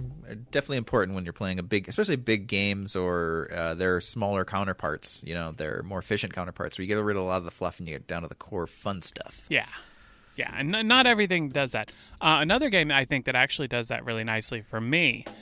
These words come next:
Speaker 2: not for everybody, but for me is, um, Castles of Burgundy, uh, the card game.
Speaker 1: Mm-hmm.
Speaker 2: 'Cause I have the card game.
Speaker 1: Yeah.
Speaker 2: I think you have the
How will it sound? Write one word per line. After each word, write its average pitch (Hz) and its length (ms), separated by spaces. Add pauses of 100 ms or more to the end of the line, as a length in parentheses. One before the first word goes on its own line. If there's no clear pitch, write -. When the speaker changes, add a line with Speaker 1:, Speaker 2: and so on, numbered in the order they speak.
(320)
Speaker 2:
not 135 180
for 123 300
everybody, 117 540
but 113 280
for 127 140
me 143 220
is, 120 400
um, 117 360 (1200)
Castles 139 380
of 120 60
Burgundy, 123 680 (160)
uh, 113 240
the 113 120
card 160 320
game. - 280 (120)
Speaker 1:
Mm-hmm. 127 300
Speaker 2:
'Cause 135 220
I 170 160
have 180 160
the 139 80
card 165 320
game. 131 160
Speaker 1:
Yeah. 110 140
Speaker 2:
I 117 80
think 127 240
you 151 140
have 139 420
the 113 440